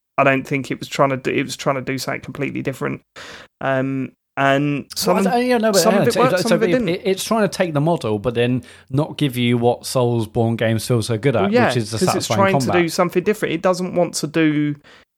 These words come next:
Speaker 1: it doesn't want that, um, slow-paced, uh, you know, it, it doesn't wanna over, overcomplicate it to the point, it, and it's not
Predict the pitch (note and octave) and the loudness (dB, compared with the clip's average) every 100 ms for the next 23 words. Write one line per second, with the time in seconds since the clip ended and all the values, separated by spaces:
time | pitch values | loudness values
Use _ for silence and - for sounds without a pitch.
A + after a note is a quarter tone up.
0 | _ - E3+ F3+ E3+ F3 D#3+ E3 C3+ C#3 | _ -4 0 0 0 0 0 0 0 0
1 | B2+ - _ _ _ _ _ _ C#3 C3+ | 0 -4 _ _ _ _ _ _ 0 2
2 | C3 C3 - - C#3+ C#3 - C#3+ C3 - | 0 -2 -2 0 0 0 -2 -4 -2 -4
3 | - - _ _ _ _ _ - C3 B2+ | -10 -12 _ _ _ _ _ -4 2 4
4 | B2+ B2+ B2 B2 - _ _ - C#3 B2+ | 4 4 2 2 -4 _ _ -4 0 0
5 | A#2 _ _ _ _ _ _ _ _ B2+ | -4 _ _ _ _ _ _ _ _ -4
6 | C3 - D#3+ G3 F#3 F3+ - D#3+ D#3 - | -2 0 0 0 0 0 2 2 0 0
7 | D#3+ D3+ - E3 - D3 D3 A#2 - C#3+ | 0 0 -2 -4 -4 -2 0 -2 -4 -8
8 | - D#3+ D3 D#3+ F3 D3 D#3+ - D#3+ - | -2 0 0 -2 -2 -2 -2 -4 -4 2
9 | G#3 - | 2 0